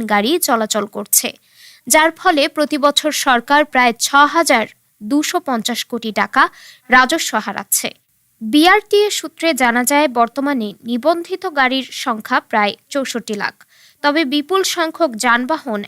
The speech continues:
এখনও নিবন্ধনের বাইরে রয়েছে। বিআরটিএর পরিচালক মোহাম্মদ শহীদুল্লাহ জানান,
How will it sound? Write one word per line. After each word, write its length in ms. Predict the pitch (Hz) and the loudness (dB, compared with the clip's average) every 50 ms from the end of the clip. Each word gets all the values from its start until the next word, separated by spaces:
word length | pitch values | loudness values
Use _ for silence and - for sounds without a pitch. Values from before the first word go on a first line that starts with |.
| - - | -8 -4
এখনও 440 | 247 254 247 - - 320 320 339 339 | -4 -4 -4 -4 -6 -4 -4 -2 0
নিবন্ধনের 680 | 302 262 226 226 233 233 226 220 - 269 254 262 254 226 | -2 -2 0 0 -2 -2 -2 -4 -6 -6 -6 -4 -6 -2
বাইরে 340 | 208 214 214 208 202 214 | 0 2 2 2 0 -2
রয়েছে। 400 | 202 208 202 202 202 - - 233 170 - _ _ _ _ - - - _ _ _ | -4 -4 -6 -6 -6 -4 -4 -4 -8 -10 _ _ _ _ -20 -20 -20 _ _ _
বিআরটিএর 640 | 277 262 330 349 381 392 403 381 - 381 403 403 359 | 0 4 4 6 6 6 4 4 4 4 4 4 2
পরিচালক 580 | - - 330 320 349 349 - 359 320 247 214 214 - | 0 -2 0 0 0 2 4 2 4 4 0 -2 -2
মোহাম্মদ 320 | 254 254 254 254 262 262 247 | -4 -2 -2 -2 -4 -4 -6
শহীদুল্লাহ 640 | - - - 320 285 320 277 302 285 247 214 208 196 | -6 -4 -2 -2 -2 -2 -2 -2 -2 0 0 0 0
জানান, 320 | 226 208 202 208 226 320 | 0 -2 0 0 -2 -2